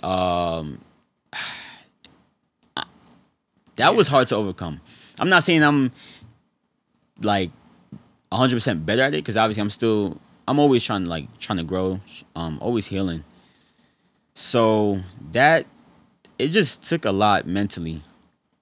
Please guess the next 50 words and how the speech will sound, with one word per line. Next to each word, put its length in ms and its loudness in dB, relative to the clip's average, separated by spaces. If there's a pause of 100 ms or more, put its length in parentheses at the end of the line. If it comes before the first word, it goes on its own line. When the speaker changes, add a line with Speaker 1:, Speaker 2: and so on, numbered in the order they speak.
(400)
Speaker 1:
'cause, 200 -4
you 100 0
know, 100 0
you 120 0
seeing, 260 0
like, 260 -4
guys, 760 -2 (420)
I'm 80 -6
seeing, 260 0
I'm 180 -4 (180)
seeing 200 0
everything 240 2
on 80 -4
social 260 -10
media. 200 -12 (180)
So 340 -14
Speaker 2:
Yeah. 340 -8
Speaker 1:
I'm 80 -12
seeing, 200 -2
like, 240 -4
guys 280 -4
playing, 360 -4
doing 160 -4
their 100 -4
thing, 220 -4
which 140 0
I'm 80 4
happy 240 4
for. 220 -4
It's, 100 -4 (640)
but 100 2
it's 100 2
just 160 -2
like, 160 0
man, 220 0
like, 180 -2 (180)
I, 120 -8 (360)
I 140 -16
wanna 240 -6
play. 240 -2
I 80 0
couldn't 200 -4
even 120 -4
practice. 380 -4
I 100 4
was, 220 4 (560)
I 80 2 (200)
got 180 6
out 180 2
there. 320 2